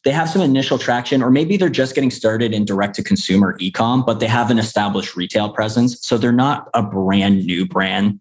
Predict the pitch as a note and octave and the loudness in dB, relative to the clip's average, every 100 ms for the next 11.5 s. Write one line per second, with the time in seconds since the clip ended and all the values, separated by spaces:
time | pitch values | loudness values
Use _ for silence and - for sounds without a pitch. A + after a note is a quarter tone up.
0 | _ G2 G2+ F2+ - F2+ F#2 F#2 - G2+ | _ -2 -2 -2 -4 -4 -2 -2 0 0
1 | G2+ - - - - - - - - _ | 0 -6 -16 -16 -16 -18 -18 -20 -20 _
2 | _ _ C3+ C#3 D#3 C#3+ C3+ B2 B2 A2+ | _ _ 0 2 2 2 0 -2 -2 0
3 | G#2+ G2+ - - - _ _ _ _ _ | -2 -2 -8 -14 -18 _ _ _ _ _
4 | _ _ _ D#3 A#2 A2+ C3 D#3+ C#3+ C3+ | _ _ _ -2 0 2 2 2 0 -2
5 | B2+ A2+ A2 G#2 G2+ F#2+ G2 G2 F2+ F2 | 0 0 0 0 0 -2 -2 -2 0 -2
6 | F2+ F2+ - G#2+ F#2+ F#2 F2 - G2 F#2+ | -2 -4 -4 0 2 2 0 0 0 0
7 | - F#2 F2 F#2+ _ _ _ G#2 F2+ F#2+ | -2 -2 -2 -4 _ _ _ -4 0 -2
8 | F2+ - F#2 E2+ E2+ - - G#2 G#2 A#2+ | -2 -2 -4 -4 -6 -10 -2 2 4 4
9 | A#2+ A#2 A#2 G#2 F#2+ G#2 G2+ G2 F#2+ - | 2 2 0 0 -2 -2 0 0 -2 -6
10 | _ - G#2 G#2 G2 F#2 F2+ F#2 G2+ A#2 | _ -2 0 0 -2 -2 -2 -2 0 -2
11 | B2 B2+ G#2 F#2+ F#2 | -2 -2 -2 -2 -8